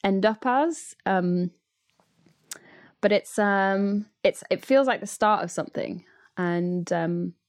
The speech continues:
so yeah, it's, it's again just developing this, this,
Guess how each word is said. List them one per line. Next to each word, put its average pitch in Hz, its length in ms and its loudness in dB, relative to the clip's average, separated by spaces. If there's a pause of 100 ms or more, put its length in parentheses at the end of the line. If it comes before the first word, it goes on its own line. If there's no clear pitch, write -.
so - 120 -4
yeah, 175 160 2
it's, - 200 -6
it's - 260 -6
again 185 500 2 (340)
just - 420 -6 (440)
developing 180 640 0
this, - 520 -8
this, - 380 -4